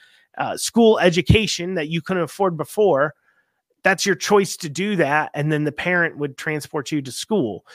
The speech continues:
But because the parent would transport him to school, Kim King said she didn't like the bi-, I, she's just in league with the schools, clearly hates school choice, but that's besides the point. Anyway, so a bill like that even was ruled unconstitutional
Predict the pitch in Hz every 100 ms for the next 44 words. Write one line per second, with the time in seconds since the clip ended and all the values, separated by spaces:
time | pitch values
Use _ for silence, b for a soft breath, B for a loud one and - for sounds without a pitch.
0 | B B 156 151 _ _ 156 147 180 143
1 | 113 160 190 190 151 - 175 160 196 180
2 | 143 - - 214 220 - 180 160 185 175
3 | 190 175 156 147 147 135 165 - 131 165
4 | 160 143 - _ _ _ _ _ _ _
5 | _ _ _ - - - 147 - 196 160
6 | 160 123 - - - 165 131 147 160 120
7 | 120 - - - 160 117 120 - 170 147
8 | 113 117 143 123 - 127 - 151 110 117
9 | - 131 123 - 147 - 135 117 123 185
10 | 143 - B B B B 285 220 - 233
11 | 160 247 277 208 - 233 175 123 107 -
12 | 135 _ _ _ 160 247 185 180 302 320
13 | 240 247 220 226 185 156 233 196 110 -
14 | 165